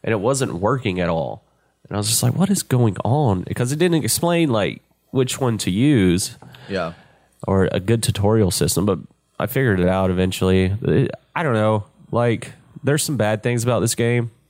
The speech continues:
Speaker 1: but there's, like, for how much I paid for it, it was worth it.
Speaker 2: Yeah. I mean,
Speaker 1: So.
Speaker 2: there's definitely, like, a lot of, a lot of the things that we're talking about are things that, like, are just to be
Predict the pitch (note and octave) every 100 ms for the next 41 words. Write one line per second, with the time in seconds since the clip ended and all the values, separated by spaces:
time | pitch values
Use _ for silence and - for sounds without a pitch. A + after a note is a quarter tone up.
0 | _ F#2+ F2+ - - G2+ F#2+ - - F#2
1 | F2 - _ _ _ _ _ _ _ _
2 | _ _ _ _ _ - A2 B2+ A#2+ A#2
3 | F#2 G#2 G#2+ A2 G#2 - - - - E2+
4 | B1 D#2+ - C2 - - _ _ _ _
5 | _ - F2 D#2 - _ _ _ - B2
6 | A#2+ A#2+ B2 A#2+ C3+ G#2+ F#2+ F2+ G#2 F#2+
7 | F#2+ F2+ F2 - G#2 A#2+ A2+ G2 G2+ F#2
8 | F#2 F2+ - E2 E2+ G2 G#2 F#2+ F2 F#2+
9 | F2 F#2 E2+ E2+ D#2 - _ _ _ -
10 | F#2+ G2 - - F#2+ F2+ F2 E2